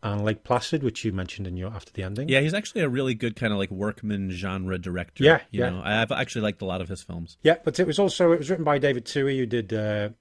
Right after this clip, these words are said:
Speaker 1: the Riddick movies. But it's, uh, stars Julian Sands and Richard E. Grant,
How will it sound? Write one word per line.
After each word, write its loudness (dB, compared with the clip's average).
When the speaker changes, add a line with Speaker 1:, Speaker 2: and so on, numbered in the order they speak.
Speaker 1:
the -6
Riddick -4
movies. -4
But 0
it's, -4
uh, 4
stars 0
Julian 4
Sands 0
and -4
Richard -6
E. 2
Grant, -4